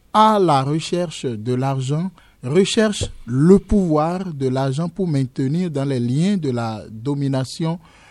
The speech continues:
le peuple, je dirais le bas peuple qui trime,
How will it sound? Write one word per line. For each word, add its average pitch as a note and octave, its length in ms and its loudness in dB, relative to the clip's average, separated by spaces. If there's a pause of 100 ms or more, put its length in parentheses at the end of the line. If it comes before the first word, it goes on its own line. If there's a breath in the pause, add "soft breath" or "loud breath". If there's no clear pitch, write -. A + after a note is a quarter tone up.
(160 loud breath)
le B2 200 4
peuple, A#2+ 1040 0
je A#2+ 140 -4
dirais C3 300 0
le A#2+ 120 0
bas A#2+ 260 0
peuple G#2+ 1000 -2
qui - 160 2
trime, E3+ 640 2